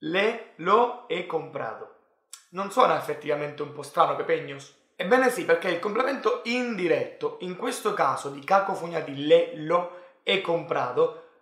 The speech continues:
eh, cambia un pochettino. Si trasforma da le a se. Quindi la frase non potrebbe essere "Le, lo, he comprado", perché è orribile, suona davvero malissimo. "Se lo he comprado", glielo ho comprato.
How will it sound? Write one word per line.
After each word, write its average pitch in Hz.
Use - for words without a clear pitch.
eh, 247
cambia 254
un -
pochettino. 135
Si -
trasforma 196
da 139
le 226
a 180
se. -
Quindi 190
la 156
frase 165
non 151
potrebbe 160
essere 151
"Le, 151
lo, 151
he 196
comprado", 143
perché 151
è -
orribile, 131
suona 139
davvero 143
malissimo. 127
"Se -
lo 180
he 151
comprado", 139
glielo 156
ho 151
comprato. 147